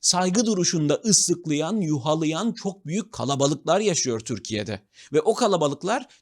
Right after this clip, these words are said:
dün cemevinde verilen fotoğraf sonrasında insanlaşmadılar. İçlerindeki nefret, kin bir anda yok olmadı ve olmayacak. Bizim çok kronik, çok büyük problemlerimiz var. Ve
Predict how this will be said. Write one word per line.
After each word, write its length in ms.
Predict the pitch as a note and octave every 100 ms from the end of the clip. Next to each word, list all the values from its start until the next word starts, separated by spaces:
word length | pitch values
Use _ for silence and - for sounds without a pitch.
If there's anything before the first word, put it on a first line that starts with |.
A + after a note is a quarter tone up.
| F#3
dün 220 | A#3+ D#3+
cemevinde 540 | F#3+ A3 G3 F#3+ F#3
verilen 300 | F3+ F3+ F3
fotoğraf 480 | F3 E3+ F3+ F#3+ G#3+
sonrasında 720 | - C#3+ B2+ C3+ C#3+ A3+ A#3+ _ - _ _ _ -
insanlaşmadılar. 1200 | F3+ - G#3 G#3+ C4 - A#2 G2+ F#2+ - - _ _ _ _
İçlerindeki 680 | F3+ - F#3+ G3+ G3+ G#3 G#3
nefret, 480 | E3 F3+ G3 G3+ -
kin 380 | - A#3 G#3 - -
bir 140 | A3
anda 220 | A3 G3+
yok 260 | F3 F3 F3
olmadı 460 | G#3+ G#3 G#2+ G#2+ - -
ve 100 | D3
olmayacak. 720 | - D#3 G3+ E3 A2 - - _ _ D3+
Bizim 300 | D#3 E3 B2+
çok 300 | F#3+ F#3 -
kronik, 460 | C#3+ A#2+ D#3+ - _ _
çok 240 | - G#3 D3+
büyük 220 | F3+ F3+
problemlerimiz 760 | D3+ C3 B2 A#2+ A#2 A2+ D#3+ F#2+
var. 220 | F#2 -
Ve 220 | G3+ G3+